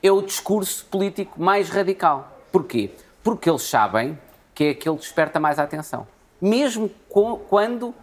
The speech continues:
nós estamos em desacordo com ele. Eu costumo, aliás, dar aos meus alunos o exemplo de que, como somos mordidos por um mosquito, nós sabemos que não devemos estar ali a arranhar, mas não resistimos e arranhamos.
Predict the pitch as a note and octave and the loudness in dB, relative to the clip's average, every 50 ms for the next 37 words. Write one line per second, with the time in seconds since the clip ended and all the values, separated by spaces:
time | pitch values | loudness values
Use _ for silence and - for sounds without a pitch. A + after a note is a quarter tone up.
0 | - _ _ F#3+ G#3 A3 A3 - - A3 A#3+ G#3 - - - G#3+ A#3+ A#3+ F#3+ F3 | -20 _ _ 0 0 0 2 0 0 0 0 -4 -6 -8 -6 -4 -4 -2 -2 2
1 | F#3 G#3+ F#3+ - - G3+ G#3 A3 A3 - - - A#3 G3+ F#3+ G3 F3+ D3+ B2 - | 2 2 2 4 4 4 4 2 0 -4 -4 0 2 2 2 2 2 0 -2 -4
2 | - - D#3 D3 C#3+ C3+ C#3 C#3 C3+ A#2 A#2 B2+ B2+ B2 C3+ C#3 C#3+ C#3 B2 C3+ | -4 -2 0 2 2 2 2 2 0 0 -4 -6 -2 0 2 2 2 2 0 0
3 | C#3+ C3 C3+ C#3 C#3+ D#3 D#3 B2+ C#3 D3+ D#3 B2 C#3 E3+ F3+ F3 F3+ E3+ F3 - | 0 0 0 0 0 0 -2 -2 0 0 0 2 0 0 -2 -2 -6 -10 -4 -2
4 | F#3+ - - - - - - - F3+ F3 - - - G3+ F3+ C#3+ D#3+ D#3+ E3+ E3 | -2 -2 -2 -8 -18 -6 -2 0 0 0 0 -2 -2 -2 -2 -2 -2 -2 0 0
5 | G3+ F#3 D3 - - D3+ D3+ D#3 D3 - - - G3+ A3 G#3+ - - - _ _ | 0 -2 -2 -2 -2 0 0 0 -2 -4 -4 -2 -2 -2 -2 -4 -10 -18 _ _
6 | - - - E3+ F#3+ F3+ - F#3 F3+ F#3 F3+ G#3 - - - D#3 F3+ F3+ E3+ D3 | -20 -4 0 0 2 2 0 0 2 2 2 2 0 -2 0 2 2 2 4 4
7 | G3+ G#3 F3 - - - F3 D#3+ D3+ D3 D3+ D#3+ D#3+ D#3 D3+ D3+ D3 E3 F3 E3+ | 4 2 2 0 0 2 2 4 4 4 2 4 4 4 4 4 2 2 2 4
8 | F#3 G3 G#3+ G#3+ A3 G#3 G3 A3 G#3+ F#3 F#3+ G#3 - - G#3+ G#3 G3 F#3+ G#3+ G3+ | 4 4 4 4 4 4 4 4 2 2 0 -2 -2 0 -2 0 2 0 0 0
9 | A3+ A3+ A3+ G#3 F#3+ F3+ | 0 0 0 0 -2 -2